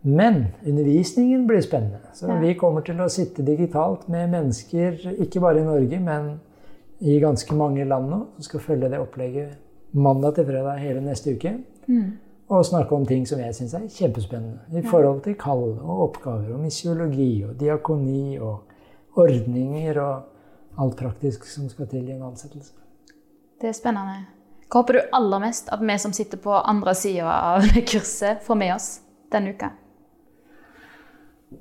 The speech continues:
Speaker 1: Oh, det var et stort spørsmål. Jeg håper de merker at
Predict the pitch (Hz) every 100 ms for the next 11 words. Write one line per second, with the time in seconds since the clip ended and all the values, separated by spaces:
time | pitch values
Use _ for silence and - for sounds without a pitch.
0 | _ 202 226 131 117 160 147 127 - 135
1 | - 185 175 - - - 180 - 156 160
2 | 160 175 165 - 165 147 160 170 170 -
3 | - - - - 160 165 120 - 196 190
4 | - 151 -